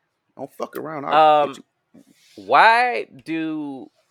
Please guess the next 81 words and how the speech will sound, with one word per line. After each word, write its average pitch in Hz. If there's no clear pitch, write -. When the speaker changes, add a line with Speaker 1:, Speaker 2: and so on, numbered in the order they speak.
Speaker 2:
and, 175
and 175
this 220
is 214
something 170
from 135
the 113
pre-roll 120
of 95
last 110
pod, 85
and 101
I 123
was 113
thinking 120
about 87
it -
'cause 101
I 107
had 131
told 160
you, 110
like, 104
the, 104
the 104
ladies, 165
I 175
know 175
y'all 120
love 107
Marcus, -
you 87
know 90
what 90
I'm 87
saying? 90
He -
got 208
the 143
little 104
Speaker 1:
Relax, 120
Speaker 2:
curly 131
Speaker 1:
man. 147
Speaker 2:
hair 131
thing 143
Speaker 1:
That's 120
Speaker 2:
going 120
Speaker 1:
not, 120
Speaker 2:
on. 117
Speaker 1:
don't -
Speaker 2:
And 277
Speaker 1:
do 330
Speaker 2:
no, 302
no, 277
Speaker 1:
that. -
Speaker 2:
no, 285
no, 269
no. 247
Own 262
it, 165
man. 196
They 185
look 220
at 214
you 214
when 185
they 175
see 214
the, 185
the 147
video 196
come 190
out 196
on 190
Tuesday. 202
They 185
like, 135
"His 156
hair's 190
still 185
curly. 185